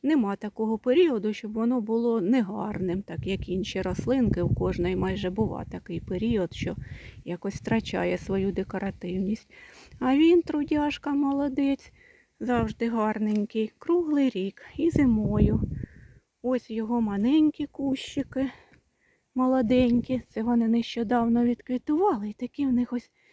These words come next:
стрючки із насінням.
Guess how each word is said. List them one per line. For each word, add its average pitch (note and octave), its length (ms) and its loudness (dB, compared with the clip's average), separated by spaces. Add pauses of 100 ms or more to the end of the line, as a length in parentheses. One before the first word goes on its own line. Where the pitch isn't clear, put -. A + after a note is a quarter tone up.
(120)
стрючки - 840 -2 (220)
із G#3+ 180 0
насінням. A3 840 2